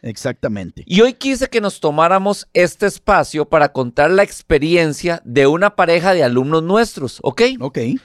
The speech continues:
Speaker 2: Porque nosotros sabemos que muchas parejas están pasando exactamente por lo mismo.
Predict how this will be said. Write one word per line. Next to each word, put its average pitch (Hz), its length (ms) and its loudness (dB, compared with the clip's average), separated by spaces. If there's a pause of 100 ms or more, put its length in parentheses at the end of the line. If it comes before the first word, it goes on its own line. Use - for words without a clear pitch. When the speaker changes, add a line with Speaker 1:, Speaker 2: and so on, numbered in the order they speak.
(200)
Speaker 2:
Porque 175 280 0
nosotros 175 460 0
sabemos 196 480 2
que 151 140 0
muchas 220 560 0
parejas 175 480 -2
están 151 320 -2
pasando 160 680 -2
exactamente 120 1300 -2
por 104 220 -4
lo 87 120 -8
mismo. 82 400 -16